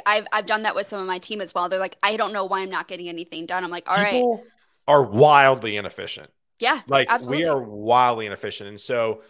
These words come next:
Speaker 2: like, if you ask me that question, like, I can, like, literally tell you m-, thirty minutes by thirty minutes. Um, but I will tell you this, um,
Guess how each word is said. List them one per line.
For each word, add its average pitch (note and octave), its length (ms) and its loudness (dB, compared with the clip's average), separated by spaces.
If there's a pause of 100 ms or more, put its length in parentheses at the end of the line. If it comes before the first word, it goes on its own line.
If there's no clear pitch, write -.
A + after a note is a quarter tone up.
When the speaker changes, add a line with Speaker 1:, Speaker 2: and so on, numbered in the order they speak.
Speaker 2:
like, C3 100 -6
if B2+ 100 -8
you F#3 120 2
ask G3+ 120 0
me F3+ 100 -10
that F#3+ 120 -4
question, G3 300 -4
like, C#3+ 240 -10
I C3+ 160 -2
can, C#3+ 200 -10
like, A#2 240 -8
literally B2 380 -6
tell A#2+ 240 -8
you A#2+ 380 -14
m-, A2+ 180 -18 (160)
thirty C3 220 0
minutes A2 260 -10
by A2+ 140 -12
thirty A2 280 -12
minutes. A#2 500 -12 (460)
Um, B2 380 -2 (140)
but B2 100 -4
I C3+ 80 0
will C#3+ 140 -4
tell D3 180 -4
you B2 160 -8
this, A#2 360 -6 (100)
um, A2+ 280 -6